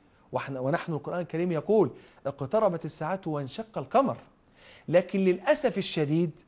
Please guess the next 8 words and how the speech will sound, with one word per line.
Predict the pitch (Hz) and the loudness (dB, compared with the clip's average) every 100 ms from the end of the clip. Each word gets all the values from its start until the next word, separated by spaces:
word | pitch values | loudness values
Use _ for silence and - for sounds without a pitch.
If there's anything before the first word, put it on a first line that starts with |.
| _ _ _ _ _ 139 | _ _ _ _ _ 0
"وإن | 147 - 208 | 2 2 0
يروا | 202 269 277 208 185 180 175 | 4 6 6 6 4 2 2
آية" | 185 196 180 160 131 _ _ _ - | 2 2 0 -2 -8 _ _ _ -6
يعرضوا، | 127 165 180 98 - _ _ _ _ _ _ _ _ _ _ _ _ _ _ _ _ | -2 0 -2 -4 -12 _ _ _ _ _ _ _ _ _ _ _ _ _ _ _ _
يعرضوا | 156 160 247 185 101 - _ _ _ _ _ _ _ _ _ _ _ _ _ _ | -2 2 2 2 -4 -12 _ _ _ _ _ _ _ _ _ _ _ _ _ _
ويقولوا: | 127 131 190 156 | -6 0 0 0
"سحر | 165 143 | -4 -8
مستمر". | 131 120 113 139 | -8 -8 -6 -6